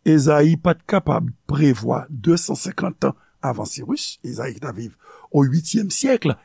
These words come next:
et Cyrus ki ta viv à la deuxième moitié du sixième siècle. Ezayi pa ta kapab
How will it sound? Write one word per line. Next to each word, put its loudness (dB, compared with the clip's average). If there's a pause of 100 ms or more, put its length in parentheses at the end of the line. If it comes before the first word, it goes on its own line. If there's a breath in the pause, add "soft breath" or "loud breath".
(120 soft breath)
et 4
Cyrus 0
ki -8
ta 0
viv 0 (320 soft breath)
à 0
la 2
deuxième 0
moitié -4
du -10
sixième -4
siècle. -6 (460 soft breath)
Ezayi 4
pa 0
ta -4
kapab -2